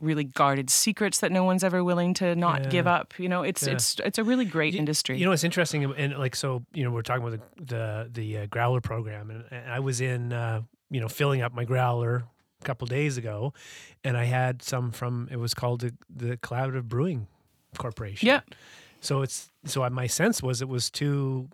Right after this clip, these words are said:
Speaker 2: or three, you know, s-, microbreweries that got together to, to, to deliver what, and I can't even, do you know what? I,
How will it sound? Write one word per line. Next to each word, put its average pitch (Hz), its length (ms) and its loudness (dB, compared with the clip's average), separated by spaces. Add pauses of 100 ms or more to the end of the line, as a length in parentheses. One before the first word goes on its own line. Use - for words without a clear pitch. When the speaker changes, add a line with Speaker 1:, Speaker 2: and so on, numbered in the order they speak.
Speaker 2:
or 127 140 -2
three, 135 760 -4
you 143 140 -6
know, 123 300 -2
s-, - 100 -8
microbreweries 139 560 0
that 131 60 -4
got 123 180 -2
together 131 380 0
to, 123 200 -4 (420)
to, 139 300 2
to - 140 -6
deliver 135 360 0
what, 151 220 4
and 160 100 4
I 165 60 4
can't 165 220 -2
even, 143 260 -2
do 131 80 0
you 143 80 4
know 147 60 6
what? 180 200 4
I, - 100 -4